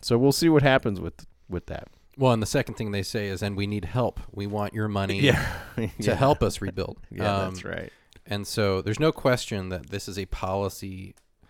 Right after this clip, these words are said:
Speaker 2: uh, predicament that we have been in forever. I mean, as long,
Speaker 1: Yeah.
Speaker 2: in my whole life.
Speaker 1: Yeah.
Speaker 2: And,
Speaker 1: Yeah.
Speaker 2: uh, man, it would be great to see at least a, for the taxpayer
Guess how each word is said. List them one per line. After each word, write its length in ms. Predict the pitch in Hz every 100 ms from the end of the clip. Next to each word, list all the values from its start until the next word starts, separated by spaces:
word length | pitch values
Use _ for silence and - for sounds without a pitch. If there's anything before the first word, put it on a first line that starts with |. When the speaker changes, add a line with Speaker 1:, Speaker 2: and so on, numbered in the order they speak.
| _ _ _ _ -
Speaker 2:
uh, 400 | 101 92 87 78 - -
predicament 680 | - 113 98 110 104 98 90
that 160 | 98 87
we 120 | 101
have 200 | 98 90 -
been 180 | 92 104
in 140 | 98
forever. 480 | 92 92 101 117 -
I 60 | 98
mean, 160 | 95
as 120 | 90 110
long, 140 | 113
Speaker 1:
Yeah. 80 | 87
Speaker 2:
in 80 | 101
my 160 | 117
whole 200 | 113 101
life. 380 | 92 95 98 - -
Speaker 1:
Yeah. 260 | 101 92 92
Speaker 2:
And, 260 | 95 95 -
Speaker 1:
Yeah. 160 | 90 85 _ _ _ -
Speaker 2:
uh, 400 | 95 92 90 85 - - 104
man, 360 | 120 131 123
it 20 | 104
would 100 | 98
be 100 | 95
great 320 | 101 104 -
to 100 | 104
see 540 | - 104 98 98 92 - -
at 160 | 104 127
least 540 | 185 233 170 - - -
a, 520 | 113 104 98 95 95 98 _ _ _ _ _ _
for 160 | - 143
the 100 | 113
taxpayer 920 | - 202 208 - - 113 92 90